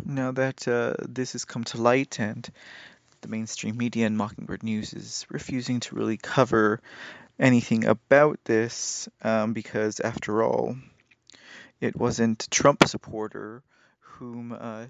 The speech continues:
did this type of radical move. Um, the Trump supporters were in fact being attacked by Mister William Van Sportson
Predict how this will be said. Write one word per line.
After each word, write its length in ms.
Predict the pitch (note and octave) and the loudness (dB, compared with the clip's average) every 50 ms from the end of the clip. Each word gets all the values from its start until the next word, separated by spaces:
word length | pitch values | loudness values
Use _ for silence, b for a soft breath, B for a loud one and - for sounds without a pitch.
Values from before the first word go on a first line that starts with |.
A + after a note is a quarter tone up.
| - _ _ - | -20 _ _ -14
did 240 | C3 B2 G#2+ A2 | -14 -14 -14 -14
this 280 | - A2+ A#2 - - - | -16 -16 -16 -16 -18 -20
type 280 | - - - A2+ A2+ - | -20 -16 -14 -14 -12 -10
of 180 | A#2 G#2+ G#2 - - - | -12 -12 -12 -14 -14 -10
radical 640 | - A2 A2+ A2 A2 A2 G#2 G#2+ G#2+ A2+ - A2 G#2+ | -10 -8 -6 0 4 6 6 6 4 0 -4 -4 -4
move. 500 | A2 G#2+ G#2+ G#2+ A2 C3+ D3 D#3 - - B B B B B B B B B - | -4 -4 -6 -6 -8 -10 -12 -14 -16 -20 B B B B B B B B B -14
Um, 420 | - B2 A#2 A2 A2 A2 A2+ A2 A2 | -10 -8 -8 -8 -8 -10 -12 -12 -10
the 400 | A#2 A2+ A2 A2 A2 G#2+ G#2 G2+ | -10 -10 -8 -8 -8 -10 -12 -12
Trump 280 | - - - D3 D3+ D3+ | -10 -6 -6 -6 -6 -6
supporters 840 | - - - - - A2 A2 G#2+ G#2+ G#2 G#2 G#2 G#2+ - - - - _ _ _ _ _ _ _ _ - | -12 -14 -14 -10 -8 -8 -6 -6 -6 -8 -8 -10 -12 -14 -18 -18 -20 _ _ _ _ _ _ _ _ -2
were 180 | - B2 B2 | 2 2 4
in 60 | A#2+ | 2
fact 460 | A#2+ - - A#2 A2+ A2 A#2 - - - - - | 4 4 6 6 6 6 2 -2 -12 -14 -8 -4
being 340 | A#2+ A#2 A2+ A2 G2+ - - | 0 2 2 2 2 0 -2
attacked 640 | - - - C3 A#2 A2+ G#2 G#2 - - - - E3 | -6 -4 0 0 0 0 0 -6 -14 -18 -12 -2 2
by 460 | - - - - - - - A2 A2 _ _ _ _ _ _ _ - _ _ _ - - _ _ _ _ _ - | 4 6 6 6 6 4 0 -2 -4 _ _ _ _ _ _ _ -20 _ _ _ -20 -20 _ _ _ _ _ -4
Mister 500 | - B2+ C3 - - - - - - - - _ _ - | -2 0 0 2 2 4 4 4 2 0 -4 _ _ 2
William 380 | - C3 - - A#2+ A#2 - | 6 6 8 8 6 6 6
Van 200 | - - G1+ - | 6 6 6 4
Sportson 680 | - - - - A2+ A2 - - - A#2 A2+ B2+ C3+ | 2 0 4 4 4 4 4 0 -2 -2 -4 -6 -8